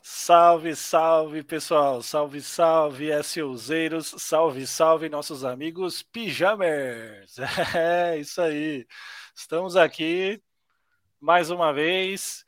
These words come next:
com o nosso ca-, querido canal S E O de Pijama. Eu sou Aurélio Forbelone, mais conhecido como Forbe ou apenas Forbelone.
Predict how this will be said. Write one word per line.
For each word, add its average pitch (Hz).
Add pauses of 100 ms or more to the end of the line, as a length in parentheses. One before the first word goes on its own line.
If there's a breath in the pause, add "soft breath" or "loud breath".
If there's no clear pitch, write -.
com 165
o 156
nosso 165
ca-, 160
querido 202
canal 185
S 220
E 180
O 180
de 156
Pijama. 175
Eu 170
sou 156
Aurélio 151
Forbelone, 170
mais 156
conhecido 156
como 139
Forbe 135
ou 165
apenas 147
Forbelone. 190